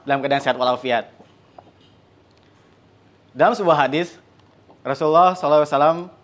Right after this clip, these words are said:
pernah bersabda, "Pelajarilah ilmu waris dan ajarkan.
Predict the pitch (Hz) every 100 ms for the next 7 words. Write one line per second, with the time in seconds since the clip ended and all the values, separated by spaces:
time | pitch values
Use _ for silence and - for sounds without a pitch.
0 | _ _ _ - 135 139 127 123 110 113
1 | - _ _ _ _ _ _ _ _ -
2 | 135 135 131 143 156 185 214 - - _
3 | _ _ - 139 135 123 139 196 - _
4 | _ _ _ _ _ - 131 131 131 135
5 | 135 120 107